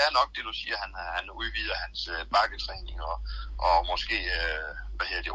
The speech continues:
underlaget på han-, på hans baner, ikke? For hans hester, de kan da om nogen gå udvendigt, ikke, jo? Øh, du kan bare tage hans, øh, mystiske sporvalg i, i Sprintermesteren for Hopper. Han skulle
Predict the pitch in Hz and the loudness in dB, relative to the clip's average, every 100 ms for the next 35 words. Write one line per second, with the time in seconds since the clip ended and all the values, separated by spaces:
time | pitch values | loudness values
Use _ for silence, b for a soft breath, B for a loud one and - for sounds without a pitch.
0 | 113 110 90 87 - 92 85 80 - 87 | 2 4 4 2 2 0 0 -2 4 4
1 | 85 - 98 - 80 - - - B B | 4 2 2 4 0 0 -2 -2 B B
2 | B - 147 - 123 - 101 123 123 110 | B 2 2 0 -2 -2 -6 0 4 6
3 | 95 95 104 113 104 104 92 101 92 90 | 6 4 -2 -4 0 0 0 -6 -8 -10
4 | - 87 85 - 87 - - 76 76 78 | -12 -12 -10 -10 -12 -12 -4 0 0 2
5 | 76 - - B B B B - 104 95 | 0 -2 -6 B B B B 4 6 8
6 | 113 - 113 107 95 - - 95 85 - | 6 6 2 4 0 -2 -8 -10 -10 -8
7 | 110 - - - - 117 107 92 90 85 | -6 -4 -4 -4 -2 0 2 2 -2 -6
8 | 82 85 90 107 107 104 90 92 - 82 | -6 -6 -2 0 2 0 0 0 0 -2
9 | 78 - - - 90 101 - - 90 87 | -2 -16 -4 0 4 4 4 0 -2 -8
10 | - - B B - - 107 | -14 -20 B B -16 -10 0